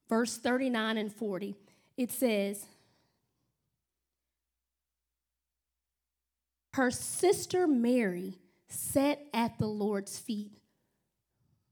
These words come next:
She recognized whose presence was in the room.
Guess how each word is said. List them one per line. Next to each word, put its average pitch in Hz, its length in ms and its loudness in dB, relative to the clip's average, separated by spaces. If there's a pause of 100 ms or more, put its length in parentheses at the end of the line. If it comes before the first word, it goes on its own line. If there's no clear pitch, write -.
(640)
She 359 480 4
recognized 220 1040 0 (180)
whose 285 240 2
presence 214 680 -4
was 220 260 -6
in 190 360 -2
the 185 100 -6
room. 180 520 -12